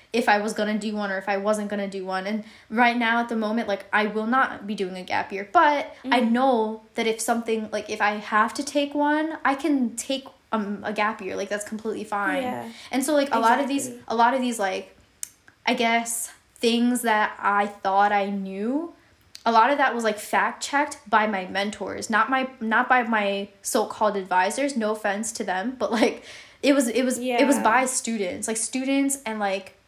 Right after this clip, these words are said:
Speaker 1: medical students. Like, it was done by students. Like, that's what I'm saying. Be friends with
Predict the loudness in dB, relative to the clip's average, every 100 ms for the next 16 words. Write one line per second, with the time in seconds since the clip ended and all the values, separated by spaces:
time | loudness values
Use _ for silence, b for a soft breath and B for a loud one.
0 | _ _ -2 2 2 0 -6 -6 -8 -8
1 | -8 -4 -6 -6 -20 _ 2 4 4 4
2 | 4 4 2 0 -4 -4 -6 -6 -4 -6
3 | 2 2 2 -2 -2 -2 -4 -10 B B
4 | 4 6 6 4 4 0 -2